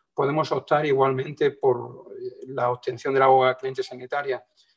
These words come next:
de forma colectiva o de forma individual, ya sea con un sistema central para todo el edificio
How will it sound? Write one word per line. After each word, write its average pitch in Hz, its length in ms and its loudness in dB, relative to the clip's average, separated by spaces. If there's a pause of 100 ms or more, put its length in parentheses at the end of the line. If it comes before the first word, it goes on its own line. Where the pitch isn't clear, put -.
(140)
de 127 120 -2
forma 143 300 -2
colectiva 135 720 -4
o 123 100 -6
de 120 100 -8
forma 127 600 -2
individual, 123 580 0
ya 131 120 -6 (180)
sea 139 140 -6
con 131 80 -2
un 127 60 -4
sistema 131 280 -6
central 127 400 -2
para 123 120 -2
todo 123 120 -10
el 123 60 -8
edificio 123 560 -18